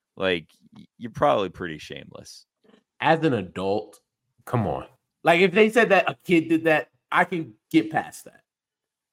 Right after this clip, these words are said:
Speaker 2: But as an adult, you said, "Shit, I can't make it to the, yeah,
Speaker 1: Let's go to
Speaker 2: no."
Speaker 1: poop hall.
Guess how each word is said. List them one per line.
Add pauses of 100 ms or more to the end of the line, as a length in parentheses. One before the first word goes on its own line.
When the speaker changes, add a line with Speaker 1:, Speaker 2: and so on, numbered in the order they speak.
(120)
Speaker 2:
But
as
an
adult,
you
said, (440)
"Shit,
I
can't
make
it
to
the, (1160)
yeah, (340)
Speaker 1:
Let's
go
to
Speaker 2:
no."
Speaker 1:
poop
hall.